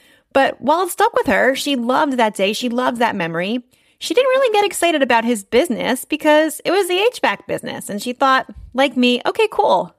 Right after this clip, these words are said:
I'd like to have my own business, but I just need to find what that business is in."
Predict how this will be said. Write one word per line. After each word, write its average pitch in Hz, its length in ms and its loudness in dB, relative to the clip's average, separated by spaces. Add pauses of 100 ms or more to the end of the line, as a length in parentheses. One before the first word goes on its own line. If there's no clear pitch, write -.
I'd 262 220 -2
like 277 160 2
to 262 80 -2
have 240 100 2
my 214 120 0
own 208 120 0
business, 339 460 0
but 302 260 2
I 226 100 -6
just 370 200 -6
need 277 180 0
to 233 140 2
find 214 400 0
what 190 480 0
that 185 240 -2
business 185 340 -4
is 180 160 -8
in." - 300 -8